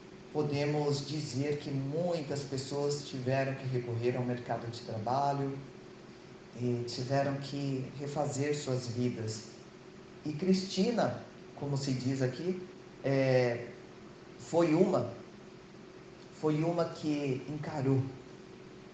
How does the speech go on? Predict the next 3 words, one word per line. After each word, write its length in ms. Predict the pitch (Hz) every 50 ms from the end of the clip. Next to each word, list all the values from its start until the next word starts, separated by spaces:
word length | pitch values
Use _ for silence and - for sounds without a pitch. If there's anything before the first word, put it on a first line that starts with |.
| - - -
encarou 960 | 127 131 - - 160 151 139 131 127 123 120 127 143 165 185 196 185 - - - - - - - - - - - - - - - - - - - - -
o 80 | 135 135
trabalho, 680 | 135 143 139 131 123 104 110 104 98 101 101 110